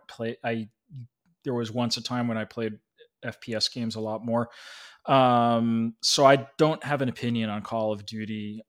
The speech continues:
on the P S five, but I mean, it's, it's a great system. Um,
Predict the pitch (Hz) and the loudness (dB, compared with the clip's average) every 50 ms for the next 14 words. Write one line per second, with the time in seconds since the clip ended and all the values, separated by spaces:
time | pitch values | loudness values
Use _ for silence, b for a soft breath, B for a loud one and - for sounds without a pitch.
0 | _ - 110 107 107 107 101 - - 110 107 98 95 - - - 104 98 98 98 | _ -8 -6 -6 -4 -6 -8 -8 -10 -10 -8 -6 -6 -8 -8 -8 -10 -8 -8 -8
1 | 98 95 - _ - 110 104 104 101 104 - _ _ _ _ _ - 135 123 120 | -8 -10 -12 _ -8 -6 -6 -4 -6 -8 -10 _ _ _ _ _ -8 -6 -4 -4
2 | 120 139 147 - - - 143 - - 208 196 196 202 185 - - - 180 - - | -2 -4 -6 -8 -6 -8 -6 -4 -6 -6 -6 -6 -8 -6 -6 -6 -6 -6 -6 -6
3 | - 135 117 110 _ _ _ _ _ _ _ - 123 120 117 117 113 113 110 107 | -6 -8 -10 -10 _ _ _ _ _ _ _ -6 -4 -4 -2 -2 -2 -2 -2 -2
4 | 107 104 | -4 -6